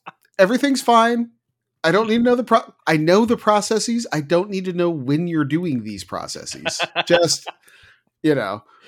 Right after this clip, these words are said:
Speaker 2: Well, it, it's so, it's kinda funny 'cause it's kind of like, so I get, so I go in for the procedure on Friday, right?
Speaker 1: Mm-hmm.
Speaker 2: So, <laughs> so Thursday is gonna be the shits.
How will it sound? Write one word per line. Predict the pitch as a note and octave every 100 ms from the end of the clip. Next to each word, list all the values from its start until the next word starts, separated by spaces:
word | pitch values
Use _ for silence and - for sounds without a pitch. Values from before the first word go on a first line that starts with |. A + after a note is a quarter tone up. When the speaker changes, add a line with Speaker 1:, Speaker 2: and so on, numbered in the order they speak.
| - - - - _ _
Speaker 2:
Well, | E3 F#3+ F#3 -
it, | E3+ E3+ _ _ -
it's | D#3+ -
so, | - F3+
it's | C3+ D#3 D3
kinda | - A3+ F3+
funny | E3+ C#3+
'cause | A2 C3 C3
it's | -
kind | D3
of | D3+
like, | D3+ C3 A#2
so | B2+ D3+ C3+
I | C3
get, | C3+ D#3+ _ _ A#2+
so | - C3+ B2
I | G2+ A2+
go | C3+ E3+
in | C#3+ C#3+
for | D3+
the | C3
procedure | C3+ A2 A2+ G#2+ G#2+
on | G2+ G2+
Friday, | F2+ D#2 D#2+ F#2+
right? | F2 F2+ A2+
Speaker 1:
Mm-hmm. | C#3+ C#3 G#2 _ _ - -
Speaker 2:
So, | C#3
<laughs> |
so | F#2+ A#2+
Thursday | - A#2+ C#3 A#2+
is |
gonna | G2+ G#2
be | F#2+
the | F2
shits. | - F#2+ F2 -